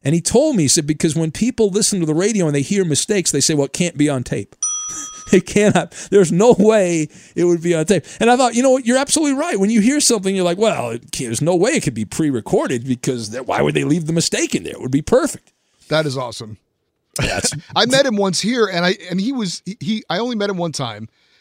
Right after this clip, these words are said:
Speaker 2: and he introduced himself. And as you said, he was a really big deal for a while.
Speaker 1: Yeah.
Speaker 2: And now he's, you know, he's, the time passes on, other people step in and whatnot. And he introduced himself to me as, "Hi, I used to be Rick Dees." And I just thought that was hilarious. I'm like,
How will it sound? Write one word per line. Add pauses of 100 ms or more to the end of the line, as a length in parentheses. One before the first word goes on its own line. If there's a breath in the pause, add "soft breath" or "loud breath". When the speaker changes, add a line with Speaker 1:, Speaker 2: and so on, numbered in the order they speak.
(140)
Speaker 2:
and
he
introduced
himself.
And (140)
as
you
said,
he
was
a
really
big
deal
for
a
while. (140)
Speaker 1:
Yeah.
Speaker 2:
And
now
he's,
you
know,
he's,
the
time
passes
on,
other
people
step
in
and
whatnot. (540 soft breath)
And
he
introduced
himself
to
me
as,
"Hi,
I
used
to
be
Rick
Dees."
And
I
just
thought
that
was
hilarious.
I'm
like,